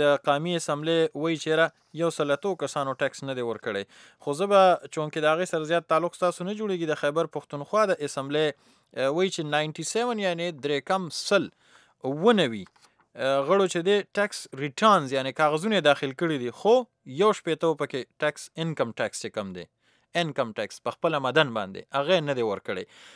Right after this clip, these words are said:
اوس، اه، په دې باندې مونږ خبرې اترې کولې چې، اه، بنیادي په پاکستان کې د ټیکس طریقه کار څنګه دی؟ آیا صرف سیاستمدار ته ولې خلک ګوري چې دی ټیکس نه ورکوي؟ که عوامو کې هم داسې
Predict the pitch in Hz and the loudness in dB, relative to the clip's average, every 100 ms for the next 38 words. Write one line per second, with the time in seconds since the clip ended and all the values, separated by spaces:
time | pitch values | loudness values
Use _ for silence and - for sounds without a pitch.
0 | - _ - 247 - 226 202 180 190 226 | -20 _ -4 -4 2 6 6 6 2 -2
1 | 262 233 214 226 - 190 208 196 202 202 | 2 2 2 0 0 2 4 2 2 0
2 | 190 214 202 185 160 147 135 143 131 127 | 0 2 2 0 -2 -2 -2 -4 -2 -4
3 | 123 135 147 151 143 185 180 147 - 127 | -6 -8 2 2 2 0 -2 -2 2 2
4 | - - - 165 160 - 143 127 127 - | 0 -6 0 0 0 -6 -8 -6 -10 -2
5 | 170 - - 135 127 123 120 143 160 - | -4 -4 -8 -6 -4 -4 0 4 4 4
6 | 160 151 139 131 123 _ _ - _ _ | -4 -2 -2 -2 -6 _ _ -20 _ _
7 | 180 202 175 - 214 196 - 160 - 147 | 0 2 2 2 0 0 0 -2 0 -4
8 | 139 139 180 185 170 180 170 - 170 165 | -4 4 6 6 2 2 0 0 0 -2
9 | 160 170 165 139 139 160 165 - 165 165 | -4 -4 -4 -4 -2 0 -2 -4 -4 -2
10 | 156 165 151 - _ _ _ - - 135 | 0 -2 -6 -10 _ _ _ -12 2 6
11 | 147 180 170 - 135 156 185 175 165 | 8 8 6 -2 -2 0 2 4 4